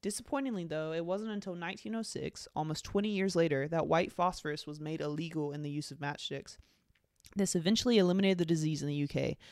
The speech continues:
Similarly, in the U S, the government chose to place a punitive tax on white phosphorus matches, and the tax was so high it made manufacturing them unrealistic. Huh.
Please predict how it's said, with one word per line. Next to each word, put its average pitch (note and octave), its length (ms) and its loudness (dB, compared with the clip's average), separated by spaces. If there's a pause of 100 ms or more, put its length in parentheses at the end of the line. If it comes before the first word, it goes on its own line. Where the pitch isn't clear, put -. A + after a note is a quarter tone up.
(360)
Similarly, G#3+ 600 4
in E3 140 0
the F3+ 120 2
U F3+ 180 4
S, D#3 280 4
the E3+ 120 0
government F3+ 340 4
chose F3+ 260 6
to F3+ 80 0
place D#3 320 2
a D3 80 2
punitive A#3+ 640 -2
tax - 680 -4
on D#3+ 160 -4
white D#3 260 0
phosphorus D#3 540 -4
matches, C#3 420 -6
and D#3 140 -6
the D3 60 -6
tax - 340 -2
was E3+ 100 -6
so F#3+ 240 0
high E3 220 0
it D3+ 140 -4
made D3+ 180 -4
manufacturing D3+ 920 -4
them C3+ 220 -10
unrealistic. - 800 -10 (1160)
Huh. D#4 180 -2